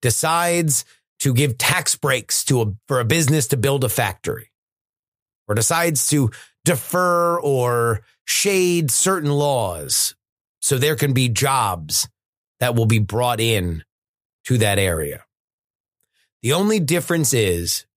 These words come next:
is that the jobs that have been created are drug dealing positions, and that the business that is being fostered if not out and out encouraged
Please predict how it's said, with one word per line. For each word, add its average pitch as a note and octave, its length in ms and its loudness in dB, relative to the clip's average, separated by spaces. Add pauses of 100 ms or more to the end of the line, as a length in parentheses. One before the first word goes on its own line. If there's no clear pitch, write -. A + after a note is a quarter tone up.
(140)
is A2 80 2
that A2 220 0 (100)
the F#2+ 100 0
jobs D#3+ 920 -2 (420)
that A2 140 0
have D3 160 0
been F3 180 2
created F2 720 0 (920)
are F#2 120 2
drug C#3 540 0
dealing A#2+ 440 4
positions, - 920 -2 (1200)
and A#2+ 160 4
that G#2+ 220 0
the F2 280 0
business C#3+ 720 0 (380)
that A#2+ 160 2
is G#2+ 140 0
being E3+ 420 2
fostered G#3+ 600 -2 (640)
if E3+ 240 0
not G#2 260 0 (160)
out G#3 380 -2
and A#2+ 220 0
out E3 320 -2
encouraged B2+ 960 -2